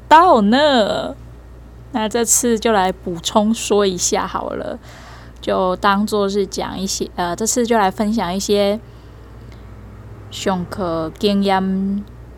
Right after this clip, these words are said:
那个啥，上课趣味的代志好啊。我高一的时候呢，也有一位历史老师，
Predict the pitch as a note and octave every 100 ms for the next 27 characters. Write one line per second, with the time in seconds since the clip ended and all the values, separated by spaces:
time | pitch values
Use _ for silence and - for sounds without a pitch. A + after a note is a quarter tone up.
0 | - - - - - A3 G#3 F#3 E3 F#3
1 | - - - - - - G#3 F#3+ G3+ F3
2 | F#3 - - - - - - - - C4+
3 | G3+ G3 F#3+ D3 - - F3 G3 - -
4 | - - - - - - - - - -
5 | - - - - - - G#3 G#3 - -
6 | E4 E4+ E4+ E4 E4 E4 D#4 C4 A#3+ A3+
7 | - A3 G#3+ B3+ C4+ A#3 A3 G#3 G#3 G#3
8 | G3+ G#3 A3 A#3 - - - - - -
9 | - - G3+ G3 - - - - A3+ C4
10 | D4 - - C#4+ B3+ G3+ - G3+ F#3+ F#3
11 | G#3+ - - G#3 A3